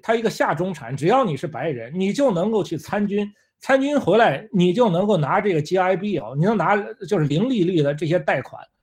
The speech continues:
等于你国家白送你房子，基本就，就，基本就相当于。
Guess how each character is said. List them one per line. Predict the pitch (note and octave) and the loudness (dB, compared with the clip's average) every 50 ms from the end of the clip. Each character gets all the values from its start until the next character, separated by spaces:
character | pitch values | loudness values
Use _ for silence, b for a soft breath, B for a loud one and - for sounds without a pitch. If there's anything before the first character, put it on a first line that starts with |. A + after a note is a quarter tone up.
| _ _ _ _ - | _ _ _ _ 2
等 | F#3 F3+ F#3 A3 | 2 4 4 4
于 | C#4 D#4 | 2 2
你 | D4+ A3+ D#3 C#3 | 2 2 2 2
国 | - - F#3+ | 2 2 2
家 | G3+ B3 B3 | 4 4 2
白 | - F3 G#3+ | 4 2 2
送 | G#3+ - C#4+ G#3 D3+ | 2 2 2 0 0
你 | C3 B2+ | 0 -2
房 | - - G#2+ A#2 F3 B3+ | -4 -4 -4 -2 0 0
子， | D#4 D#4 - | 0 0 0
基 | E3+ E3+ | 0 -2
本 | C#3 B2 | -2 -2
就， | B2 B2+ D3 | -6 -6 -8
就， | D3+ - - - | -10 -12 -16 -12
基 | D3+ - G#3 | -8 -6 -4
本 | E3+ C#3 | -4 -4
就 | B2+ C3 | -4 -6
相 | A#2+ - C#3+ B2+ | -6 -6 -6 -6
当 | C#3 C#3 C3 A#2+ | -6 -6 -8 -10
于。 | B2 A#2+ A2 | -12 -16 -20